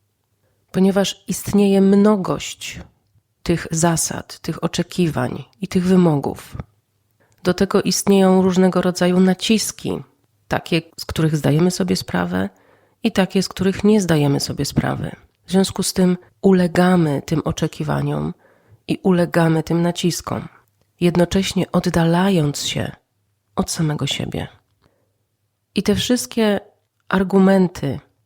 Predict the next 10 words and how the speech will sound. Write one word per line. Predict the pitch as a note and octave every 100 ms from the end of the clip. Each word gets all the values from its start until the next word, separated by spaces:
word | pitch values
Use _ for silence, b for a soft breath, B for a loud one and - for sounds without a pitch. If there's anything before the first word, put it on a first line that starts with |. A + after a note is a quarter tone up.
| _
„dzisiaj | F3 E3+ F#3 - F3
nie | F3 F3
mam | E3+
czasu”, | E3 D3+ C#3 - - - _ _ _ -
„odpocznę | F#3+ - G3 F#3+ - F#3 F3+ F3 - _
w | - E3
weekend”, | F3 - C#3 - - -
„odpocznę | F3 - F3+ F3 - E3+ E3 D#3+ - -
w | D#3
wakacje”, | E3 - D3+ C3 - - C3